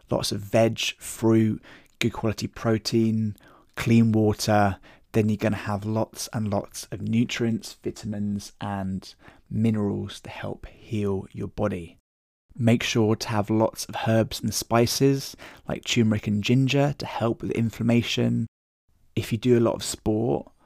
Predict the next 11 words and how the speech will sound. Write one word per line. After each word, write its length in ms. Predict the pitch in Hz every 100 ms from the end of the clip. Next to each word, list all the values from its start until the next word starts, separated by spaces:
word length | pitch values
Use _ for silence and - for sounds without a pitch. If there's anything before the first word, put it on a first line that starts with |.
| _ _ _ _ -
think 380 | - 131 131
about, 480 | 123 - 120 120 - -
are 180 | 110
you 640 | 113 113 113 117 113 110 113 _ _ _ _ _ -
consuming 580 | - 107 - 120 117 117
enough 320 | 113 113 110
foods? 760 | - - 143 117 104 - - -
Some 260 | - 120 117
people 320 | 123 117 117
I 60 |
know 320 | 117 117 117